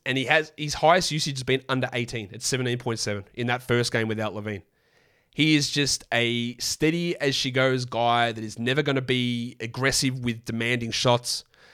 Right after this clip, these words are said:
and is gonna sort of sit around and have the occasional good game like that, fueled by shooting, which has zero reality of sticking. Just ne-, it's never gonna stick. Am I down on Dosunmu? Yeah.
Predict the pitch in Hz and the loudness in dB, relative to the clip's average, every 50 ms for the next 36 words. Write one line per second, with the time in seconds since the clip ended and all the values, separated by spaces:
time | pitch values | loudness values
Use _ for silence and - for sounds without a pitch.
0 | _ _ _ _ - - 127 120 123 120 120 120 120 117 - - 131 127 127 123 | _ _ _ _ -4 0 2 2 4 2 2 0 -2 -4 -4 -4 -2 -2 -2 -2
1 | - 131 123 117 - - - - 135 127 120 117 117 120 120 120 117 117 110 110 | -2 -2 -2 -2 -2 -2 0 0 2 2 2 2 2 2 2 0 0 -2 -2 -2
2 | 131 123 123 120 117 117 - - 123 135 131 123 120 113 113 - 127 123 117 113 | -2 -2 0 -2 -4 -4 0 0 2 2 2 0 -2 -4 -2 -2 -2 0 0 0
3 | 117 117 120 117 107 107 101 - - 120 120 113 120 120 - _ _ _ _ _ | 0 0 0 0 -2 -4 -6 -2 2 4 4 4 2 0 -8 _ _ _ _ _
4 | _ _ _ - - 120 127 127 120 120 120 117 117 117 - - - 120 120 113 | _ _ _ -10 -2 0 0 0 0 0 2 2 2 2 2 -2 -2 -2 -2 -2
5 | 117 113 113 113 - - 110 107 104 104 113 117 113 113 110 113 113 - 104 107 | -4 -4 -4 -4 -4 -4 -4 -4 -4 -4 -4 -2 -2 -2 -4 -6 -8 -12 -14 -14
6 | 104 104 - - - 73 101 107 113 117 113 110 110 113 113 110 104 104 - - | -14 -14 -16 -18 -20 -18 -12 -6 -4 -2 0 0 0 0 -2 -4 -6 -6 -6 -6
7 | - 101 - 104 95 - _ - 107 - 110 107 107 - - - 104 101 104 101 | -6 -8 -10 -10 -14 -10 _ -8 -6 -4 -4 -4 -6 -6 -8 -8 -8 -8 -6 -8
8 | 101 95 - - 90 87 - _ _ _ - - - - _ _ _ _ _ _ | -8 -8 -10 -10 -12 -14 -16 _ _ _ -20 -20 -20 -20 _ _ _ _ _ _
9 | _ _ _ _ _ _ _ _ - 123 127 120 110 127 135 143 151 151 143 147 | _ _ _ _ _ _ _ _ -6 -4 -4 0 2 2 4 4 4 2 2 0
10 | 139 - - 151 147 147 147 143 - _ 110 107 95 92 | -2 -2 -2 0 0 0 0 -2 -6 _ -6 -6 -6 -6